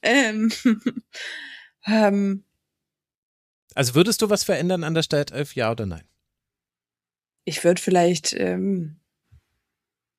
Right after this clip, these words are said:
Speaker 1: also es wird sich sowieso was an der Startelf ändern, weil, äh, ich glaube nicht, dass Nico Schlotterbeck noch mal eine Minute spielt bei dieser W M. Das ist, äh, das Erste, was sich verändern wird. Und dann hast du ja auch noch,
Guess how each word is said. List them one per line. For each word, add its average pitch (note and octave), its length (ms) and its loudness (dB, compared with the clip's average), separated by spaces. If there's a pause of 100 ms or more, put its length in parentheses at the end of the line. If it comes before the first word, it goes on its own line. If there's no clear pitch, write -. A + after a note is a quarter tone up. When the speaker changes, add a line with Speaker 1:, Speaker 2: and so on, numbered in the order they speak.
(160)
Speaker 1:
also E3+ 180 -6
es D3+ 120 -4
wird F3+ 140 2
sich F3+ 120 0
sowieso F3+ 340 2
was G3 160 2
an F#3 100 0
der F#3 120 0
Startelf F3+ 600 2
ändern, F3+ 500 -2
weil, E3+ 480 2
äh, F3 200 -2
ich - 140 -8
glaube F3 220 0
nicht, F3 200 -2
dass - 120 -6
Nico F3+ 240 -6
Schlotterbeck F3 600 -4
noch F3 100 -6
mal F3 100 -6
eine F3 120 -4
Minute F3 340 -4
spielt G3+ 480 -4
bei G3 120 -8
dieser G3 300 -4
W G3+ 80 -2
M. A3+ 320 2 (580)
Das E3+ 200 -8
ist, - 280 -2
äh, E3 240 -4
das D#3+ 180 -10
Erste, F#3+ 440 0
was G#3 140 0
sich G#3+ 160 -6
verändern G3+ 480 -2
wird. A3 360 -2 (480)
Und F3 160 -6
dann F3 180 0
hast F3+ 280 0
du F#3 40 0
ja F3+ 260 -2
auch E3+ 240 -6
noch, F3 440 -6